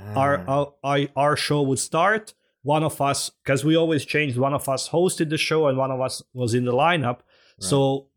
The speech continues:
Speaker 1: the one that was outside just waiting for the show would kind of see her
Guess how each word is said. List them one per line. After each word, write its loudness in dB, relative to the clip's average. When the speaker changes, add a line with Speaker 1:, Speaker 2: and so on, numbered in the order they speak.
Speaker 1:
the 0
one 4
that -2
was -4
outside 0
just -4
waiting 0
for 2
the -2
show 0
would 0
kind -2
of -2
see 0
her 0